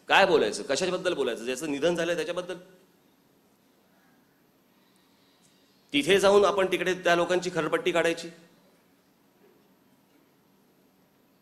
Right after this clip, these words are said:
असल्या प्रकारच्या संवेदना माझ्या आजही जिवंत आहेत आणि म्हणून मला असल्या कोणत्याही प्रकारचे निर्णय मला घ्यायला आवडत नाहीत.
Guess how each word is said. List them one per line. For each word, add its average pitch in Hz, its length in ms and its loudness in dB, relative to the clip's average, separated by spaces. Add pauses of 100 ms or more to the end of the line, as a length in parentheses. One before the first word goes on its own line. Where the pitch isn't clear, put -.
(720)
असल्या 160 300 2
प्रकारच्या 160 420 -2
संवेदना 151 460 -2
माझ्या 135 340 -2
आजही 131 220 -2
जिवंत 127 340 -6
आहेत 123 240 -4 (920)
आणि 123 100 -4
म्हणून 127 200 -2
मला 135 200 -2
असल्या 127 260 -4
कोणत्याही 123 340 -6
प्रकारचे 123 340 -8
निर्णय 113 240 -4
मला 113 160 -2
घ्यायला 101 240 -4
आवडत 113 320 -2
नाहीत. 143 160 -6